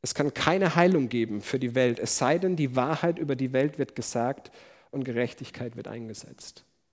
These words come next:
Ich finde es ein beeindruckendes Zitat. Und ich glaube, es lohnt sich da mal drüber nachzudenken, das für sich persönlich,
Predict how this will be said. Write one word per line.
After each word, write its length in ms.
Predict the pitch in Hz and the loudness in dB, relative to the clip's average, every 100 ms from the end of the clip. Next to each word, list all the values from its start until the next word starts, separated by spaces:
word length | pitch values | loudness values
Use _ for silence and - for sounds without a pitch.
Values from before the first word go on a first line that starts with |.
| _ _ _ _ _ | _ _ _ _ _
Ich 60 | - | -8
finde 120 | 139 | -6
es 80 | 135 | -4
ein 40 | |
beeindruckendes 720 | 123 120 135 - 135 123 - | -2 -2 -4 -8 -10 -10 -10
Zitat. 640 | - 113 110 110 - - - _ _ _ _ _ _ _ _ _ _ _ _ _ _ _ _ _ _ | -10 -10 -10 -12 -12 -18 -20 _ _ _ _ _ _ _ _ _ _ _ _ _ _ _ _ _ _
Und 80 | 147 | -4
ich 100 | 127 | 2
glaube, 180 | 156 160 | 4 4
es 100 | - | 6
lohnt 180 | 175 175 | 6 6
sich 120 | 156 | 2
da 100 | 151 | 4
mal 240 | 143 143 | 6 4
drüber 260 | 139 147 139 | 2 0 2
nachzudenken, 720 | 139 165 - 131 123 123 123 | 2 0 -2 -4 -2 -2 -2
das 160 | 131 - | -4 -4
für 120 | 143 | -2
sich 240 | 180 - | -2 -2
persönlich, 680 | 151 - - 180 196 190 | -2 0 2 0 2 0